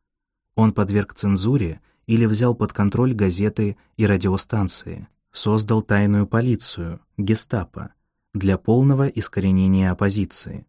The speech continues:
лишил евреев права на гражданство, конфисковал финансовые активы протестантской церкви,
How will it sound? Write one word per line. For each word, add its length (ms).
лишил 440
евреев 560
права 260
на 120
гражданство, 840
конфисковал 800
финансовые 640
активы 400
протестантской 760
церкви, 600